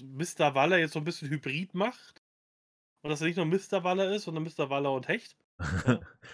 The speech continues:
Speaker 2: Ja, wir werden
Speaker 1: Kann man
Speaker 2: sehen.
Speaker 1: neue T-Shirts verkaufen, Carsten, mach 'n neues Logo, kann man mehr T-Shirts verkaufen.
Speaker 2: Vielleicht haben wir auch im, im Januar Mister Bass. Wer weiß, wir werden sehen. Wir werden sehen.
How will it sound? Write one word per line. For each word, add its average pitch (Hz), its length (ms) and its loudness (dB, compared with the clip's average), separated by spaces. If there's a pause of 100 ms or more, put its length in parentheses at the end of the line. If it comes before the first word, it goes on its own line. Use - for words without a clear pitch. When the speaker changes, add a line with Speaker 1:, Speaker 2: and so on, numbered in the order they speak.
(220)
Speaker 2:
Ja, - 100 -10
wir 76 120 -2
werden 87 140 2
Speaker 1:
Kann 180 100 6
man 196 80 6
Speaker 2:
sehen. - 0 -
Speaker 1:
neue 196 160 8
T-Shirts 220 320 2
verkaufen, 165 440 2
Carsten, 156 360 0
mach 170 160 0
'n 180 40 -4
neues 156 200 -2
Logo, 143 200 -6
kann 143 140 -8
man 139 80 -6
mehr 139 140 -4
T-Shirts 147 300 -12
verkaufen. - 280 -10
Speaker 2:
Vielleicht 92 280 2
haben 101 160 4
wir 104 80 4
auch 104 220 2
im, 101 360 2
im 101 140 0
Januar 104 340 4
Mister 104 320 0
Bass. 113 500 2 (100)
Wer 92 180 4
weiß, 107 340 0
wir 85 100 0
werden 92 200 2
sehen. 98 440 0
Wir 95 200 2
werden 120 200 2
sehen. 113 220 -2